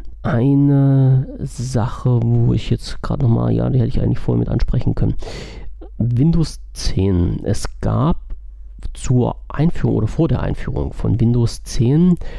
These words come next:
von Microsoft eine Information,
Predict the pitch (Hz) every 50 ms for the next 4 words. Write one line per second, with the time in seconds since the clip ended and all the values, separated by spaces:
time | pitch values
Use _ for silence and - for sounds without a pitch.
0 | - - - - - - - - - - - 131 123 120 117 117 117 110 107 104
1 | 104 107 104 127 - - - - 175 165 - 180 160 - - - - 98 117 120
2 | 120 123 123 123 120 123 117 - - 120 120 - - 113 113 110 113 - - -
3 | - - 120 113 117 135 160 170 175 170